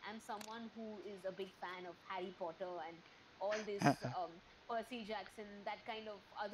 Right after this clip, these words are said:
Speaker 2: Mm,
Speaker 1: otherworldly, um,
Speaker 2: mm-hmm-hmm.
Speaker 1: fairy tales and those kind of books. So to me, fireflies are like these magical creatures who can emit their own, uh, bioluminescence. So I really wanted to capture that in my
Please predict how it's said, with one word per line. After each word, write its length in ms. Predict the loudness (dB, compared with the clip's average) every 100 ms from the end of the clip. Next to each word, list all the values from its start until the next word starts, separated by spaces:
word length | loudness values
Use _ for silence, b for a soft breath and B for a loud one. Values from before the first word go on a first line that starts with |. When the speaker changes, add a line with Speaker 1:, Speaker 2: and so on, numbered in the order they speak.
| 2 4 2 2 2
Speaker 2:
Mm, 260 | 2 2
Speaker 1:
otherworldly, 100 | 0 -2 0
um, 200 | 0 0
Speaker 2:
mm-hmm-hmm. 40 | -2 -6 -14 0
Speaker 1:
fairy 260 | 0 0 -4
tales 360 | -4 -6 -10 -10 -10
and 80 | -10 -12 -6
those 220 | -4 -4 -4
kind 180 | -6 -6
of 140 | -6
books. 260 | -4 -6 -10 -18 -16 -8
So 260 | -4 -4 -6 B B -4
to 60 |
me, 160 | 0 0
fireflies 640 | 2 2 0 0 0 0 -4 -2
are 140 | 0 2
like 260 | 2 0
these 180 | -2 -6
magical 420 | -2 -2 -2 -4 -4
creatures 640 | -4 -4 -4 -2 -2 -4 -8 -4
who 220 | -4 -4 -4
can 100 | -6 -2
emit 220 | -2 -2 -4 -4
their 160 | -4 -2
own, 220 | -2 -2 -2 -8 -8 -6
uh, 120 | -4
bioluminescence. 840 | 0 2 2 0 -4 -8 -12 -16 -18 -14
So 160 | -8 -8 -8 -18 -20 -20 -6 -2
I 60 |
really 260 | 2 2 2
wanted 320 | 2 0 -4
to 60 | -8
capture 400 | -2 -2 0 -2
that 260 | 0 0 -2 -4
in 260 | -4 -4 -4
my 180 | -4